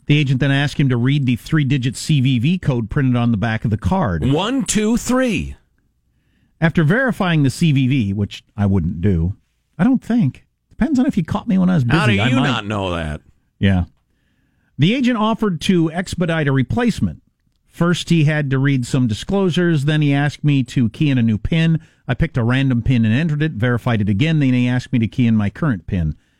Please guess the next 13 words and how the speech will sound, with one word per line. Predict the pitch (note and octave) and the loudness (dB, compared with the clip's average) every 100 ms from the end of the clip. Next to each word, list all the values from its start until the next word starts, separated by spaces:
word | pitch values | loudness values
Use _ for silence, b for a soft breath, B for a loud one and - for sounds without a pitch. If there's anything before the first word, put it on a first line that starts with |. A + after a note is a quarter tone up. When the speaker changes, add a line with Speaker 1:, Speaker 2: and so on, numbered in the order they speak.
| _ _ _ - | _ _ _ -2
Speaker 1:
This | A#2+ - | -2 0
made | C3 A2+ G2+ | 0 0 0
the, | G#2+ G2+ | 0 0
uh, | |
person | G2 B2 G#2+ F#2+ | 0 -2 0 0
pause. | E2+ D#3 C3 G#2 G2+ | 0 -2 -2 0 0
Wouldn't | B2 B2 | 0 2
an | G#2+ | 0
actual | G#2+ A#2 G#2 | 0 -2 -2
representative | G2+ G#2+ A#2 F#2+ A2 G2 | -2 0 0 2 0 0
from | - E3 D#3+ | -2 -2 0
Wells | A#2+ G#2 | 0 -4
Fargo, | - A2 G2+ G2+ G2 | -4 -2 0 0 -2